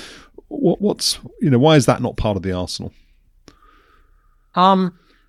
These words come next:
Speaker 2: I can't really answer that question 'cause I'd wondered that myself. You know, why does the U S not field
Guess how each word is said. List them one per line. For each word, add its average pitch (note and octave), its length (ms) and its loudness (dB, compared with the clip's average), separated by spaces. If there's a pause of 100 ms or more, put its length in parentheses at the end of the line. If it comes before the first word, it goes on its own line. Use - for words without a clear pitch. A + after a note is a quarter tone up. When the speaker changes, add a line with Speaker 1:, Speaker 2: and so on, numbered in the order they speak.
Speaker 2:
I A3 80 4
can't D4 320 0
really A#3+ 260 2
answer G3 200 -2
that E3 120 0
question E3 360 -2
'cause C#3+ 120 0
I'd F3+ 160 0
wondered A#3+ 360 0
that D#3 160 4
myself. B2 600 -2
You - 100 -6
know, A#2 160 0
why F3+ 520 2
does D#3 220 -4
the C3 100 -2
U C#3+ 220 2
S B2+ 260 0
not A#2+ 260 -2
field A#2 540 0